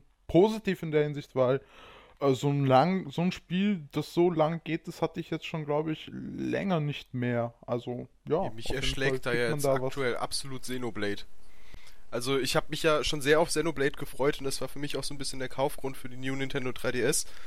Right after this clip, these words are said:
Speaker 2: Ähm, ich hab's auf Wii damals schon gespielt, so zwanzig Stunden. Bin da aber eher durchgerusht und wollte mir jetzt dann so ein bisschen mehr Zeit nehmen.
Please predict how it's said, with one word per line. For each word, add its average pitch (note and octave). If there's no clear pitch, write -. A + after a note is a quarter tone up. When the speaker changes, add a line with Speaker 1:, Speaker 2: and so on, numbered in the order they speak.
Speaker 2:
Ähm, C3
ich -
hab's D3+
auf -
Wii E3+
damals E3
schon D#3
gespielt, D#3+
so B2+
zwanzig A#2+
Stunden. C3+
Bin C#3
da D3+
aber C3+
eher B2+
durchgerusht B2+
und A#2
wollte A#2+
mir B2+
jetzt -
dann C3+
so B2+
ein A#2+
bisschen -
mehr A#2+
Zeit C#3
nehmen. C3